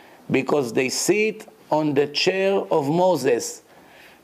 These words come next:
Moshe is the leader and the representative of God, and after he passed away, they sit on his chair, which means they continue the rulings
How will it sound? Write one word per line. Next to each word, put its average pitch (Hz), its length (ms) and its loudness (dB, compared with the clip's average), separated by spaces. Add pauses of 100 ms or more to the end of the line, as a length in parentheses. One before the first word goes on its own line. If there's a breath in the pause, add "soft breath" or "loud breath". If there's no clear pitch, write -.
(160 loud breath)
Moshe 160 720 0
is 120 280 -2
the 127 120 2
leader 131 520 2
and 123 120 0
the 123 80 2
representative 131 640 0
of 107 160 -2
God, 104 320 2
and 120 140 0
after 143 240 -2
he 151 100 2
passed 156 360 -4
away, 185 400 2
they 165 320 2
sit - 380 -4
on 151 120 0
his 147 140 -2
chair, 160 280 0
which 117 200 0
means 143 200 2
they 151 140 2
continue 147 800 0 (640 loud breath)
the 127 120 2
rulings 123 600 2